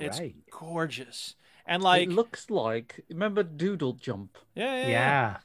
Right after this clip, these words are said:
Speaker 1: Except, like, it's a lot more sophisticated in terms of what you're doing.
Speaker 3: A li-, yeah, I think, but it's that sort of style,
Speaker 2: It
Speaker 1: Yeah,
Speaker 3: isn't it?
Speaker 2: remi-,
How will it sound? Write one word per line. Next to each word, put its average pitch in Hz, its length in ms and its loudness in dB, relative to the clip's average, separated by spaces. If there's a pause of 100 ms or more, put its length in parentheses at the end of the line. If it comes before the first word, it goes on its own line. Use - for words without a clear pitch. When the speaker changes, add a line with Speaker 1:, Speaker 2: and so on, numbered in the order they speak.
(120)
Speaker 1:
Except, 202 340 4
like, 175 300 6
it's 185 160 2
a 175 60 12
lot 175 340 10
more 165 220 4
sophisticated 147 500 -2
in 135 60 -8
terms 139 160 -10
of - 20 -4
what 127 120 -6
you're 123 100 -12
doing. 127 420 -10 (100)
Speaker 3:
A 165 80 4
li-, 202 220 8
yeah, 147 260 8
I 147 100 6
think, 196 200 2
but 185 100 6
it's 190 140 2
that - 240 2
sort - 340 -4
of 139 80 -6
style, 143 480 2
Speaker 2:
It 139 40 0
Speaker 1:
Yeah, - 60 4
Speaker 3:
isn't 180 140 4
it? - 20 6
Speaker 2:
remi-, 208 160 8